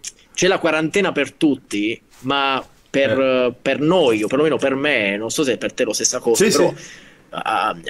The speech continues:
Speaker 1: a me la quarantena è come se non ci fosse, anzi mi ha in-,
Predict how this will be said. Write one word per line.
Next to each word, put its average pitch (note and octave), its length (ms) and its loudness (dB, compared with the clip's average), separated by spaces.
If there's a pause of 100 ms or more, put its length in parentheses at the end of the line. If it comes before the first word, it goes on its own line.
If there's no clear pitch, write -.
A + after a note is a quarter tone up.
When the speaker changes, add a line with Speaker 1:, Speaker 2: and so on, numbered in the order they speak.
Speaker 1:
a A2+ 40 -2
me A2+ 800 4
la G#2+ 140 2
quarantena A#2+ 540 0
è A2 60 -4
come B2+ 160 -2
se A#2 100 -2
non A#2 100 0
ci - 100 -4
fosse, B2+ 360 0
anzi C3 240 -2
mi A2 100 -2
ha A2 80 0
in-, A#2+ 140 -8